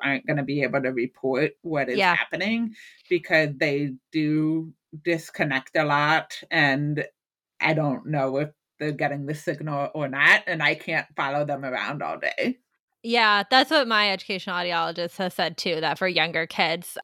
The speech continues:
Speaker 2: it doesn't make sense because they can't tell us if it doesn't disconnect. And what we've done for a couple of kids who are, like, m-, almost ready is they still have their sound field and they have the personal receivers. So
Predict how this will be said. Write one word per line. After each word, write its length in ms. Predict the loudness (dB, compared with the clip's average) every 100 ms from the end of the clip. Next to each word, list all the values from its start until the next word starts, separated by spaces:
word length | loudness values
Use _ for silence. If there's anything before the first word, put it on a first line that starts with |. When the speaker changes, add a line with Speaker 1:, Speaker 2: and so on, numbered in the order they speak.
| -4
Speaker 2:
it 80 | 2
doesn't 240 | 4 4
make 180 | 0 2
sense 280 | 2 0 -2
because 240 | -4 -2
they 100 | -2
can't 220 | -2 -4
tell 180 | 0 0
us 240 | 0 -2
if 160 | -6 -6
it 100 | -6
doesn't 400 | -6 -6 -8 -8 _ -20 -20 _
disconnect. 580 | -4 -2 -4 2 2 2
And 140 | 2
what 100 | 4
we've 160 | 4 2
done 180 | 0 0
for 140 | 0
a 80 | -2
couple 300 | 4 4 4
of 120 | -2
kids 260 | 0 0 2
who 80 | 0
are, 340 | 2 2 -2 -2
like, 260 | -2 -2 _ _
m-, 60 | -4
almost 420 | -2 2 2 2
ready 440 | 0 0 -2 -4 -6
is 280 | 2 2 2
they 100 | -2
still 240 | 2 2 6
have 240 | 4 4
their 100 | 0
sound 300 | 2 0 0
field 260 | 0 0 0
and 340 | -2 0 2 0
they 60 |
have 160 | 0 0
the 60 | 0
personal 420 | -2 -4 -2 -2
receivers. 540 | -2 -2 0 2 2
So 380 | 0 2 4 2